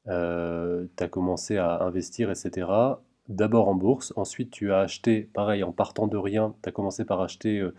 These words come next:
ta résidence principale, et ensuite t'as acheté un premier immeuble. Au final, tu as acheté deux cents appartements en cinq ans. Et ça, c'est très important de, de, de le comprendre, c'est que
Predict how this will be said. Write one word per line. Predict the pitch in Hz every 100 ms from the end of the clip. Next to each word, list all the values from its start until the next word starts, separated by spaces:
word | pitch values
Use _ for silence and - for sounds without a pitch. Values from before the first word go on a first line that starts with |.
| - -
ta | 98
résidence | 95 98 98 -
principale, | 95 - 95 110 123
et | 107
ensuite | 95 110 110
t'as | 95
acheté | - 95
un | 95
premier | - 107 98
immeuble. | 95 95 131 123 - - -
Au | 98
final, | - 104 113
tu | 113 95
as |
acheté | 82 101
deux | 92 110
cents | 117 120 107
appartements | 104 92 - 98 92 - -
en | 95
cinq | - 95 85
ans. | 101 - _ _ - - - _ -
Et | 120
ça, | 113 - 117
c'est | 110 -
très | - 117
important | 113 104 - 113 107
de, | 98 92
de, | 90 90 87 85
de | 90
le | 90
comprendre, | - 92 - 143
c'est | - 101
que | - 92